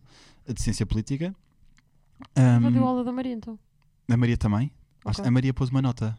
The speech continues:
Speaker 1: por acaso, no
Speaker 2: Por acaso acho que vi também,
Speaker 1: Sim.
Speaker 2: yeah.
Speaker 1: Pá, acho que anda falta de respeito. Tipo, ele se quiser vai fazer isso lá para o técnico e não sei o quê. Agora, para a minha faculdade não faz, I'm sorry. Agora, a cena é,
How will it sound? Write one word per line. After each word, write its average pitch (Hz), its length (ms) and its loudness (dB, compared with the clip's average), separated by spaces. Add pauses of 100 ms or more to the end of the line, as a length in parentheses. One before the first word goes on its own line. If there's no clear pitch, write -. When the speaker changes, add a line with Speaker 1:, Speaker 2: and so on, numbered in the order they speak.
(140)
Speaker 1:
por - 80 -6
acaso, 196 320 -8
no 208 140 -2
Speaker 2:
Por 247 60 -2
acaso 262 200 -2
acho 226 100 -8
que - 60 -14
vi 226 80 -6
também, 185 240 -8
Speaker 1:
Sim. 170 140 -8
Speaker 2:
yeah. - 160 -4 (800)
Speaker 1:
Pá, 185 100 -6
acho 185 140 -6
que - 120 -8
anda 202 140 0
falta - 240 -4
de - 80 -10
respeito. - 320 -2
Tipo, - 200 2
ele 156 60 0
se - 60 -16
quiser - 180 -8
vai 156 120 -4
fazer 156 240 -2
isso 147 120 -2
lá 147 80 0
para 139 120 0
o 131 40 2
técnico 139 380 -4
e 135 40 -2
não 131 100 -2
sei 127 120 -8
o 123 40 -8
quê. 101 100 -8
Agora, 98 220 -6
para - 100 0
a 110 40 -4
minha 117 140 -6
faculdade 113 360 -4
não 113 100 0
faz, 101 260 -8
I'm 98 140 -6
sorry. 98 340 -8 (400)
Agora, 135 320 -6
a 143 80 -8
cena 170 240 -6
é, 95 280 -4